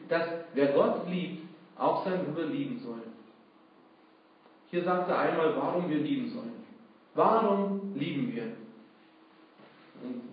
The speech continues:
Johannes gibt uns hier den einfachen Grund. Liebe ihn, liebe Gott, weil er dich zuerst geliebt hat. Du hättest vorher gar nicht lieben können. Hätte Gott dich nicht geliebt, hättest du nicht lieben können.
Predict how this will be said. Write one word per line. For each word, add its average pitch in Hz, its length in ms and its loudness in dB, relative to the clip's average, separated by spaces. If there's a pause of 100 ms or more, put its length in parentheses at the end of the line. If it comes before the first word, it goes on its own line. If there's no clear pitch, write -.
Johannes 160 300 2
gibt 165 120 -4
uns 160 120 -6
hier 151 80 -2
den 143 100 0
einfachen 151 480 -2
Grund. 131 220 -2 (1120)
Liebe 185 540 0 (1200)
ihn, 214 640 -2 (480)
liebe 139 240 -6
Gott, 185 400 -4 (960)
weil 127 140 -2
er 139 140 4
dich - 220 -4
zuerst 143 340 -6
geliebt 117 220 -12
hat. - 60 -16 (1200)
Du 180 160 2
hättest 208 360 0
vorher 185 240 0
gar 156 200 0
nicht - 160 -6
lieben 123 280 -6
können. - 220 -12 (560)
Hätte 214 280 6
Gott 196 220 4
dich 196 120 0
nicht - 240 -2
geliebt, - 380 0 (320)
hättest 143 300 -2
du 135 40 -6
nicht 131 180 -4
lieben - 200 -8
können. - 180 -18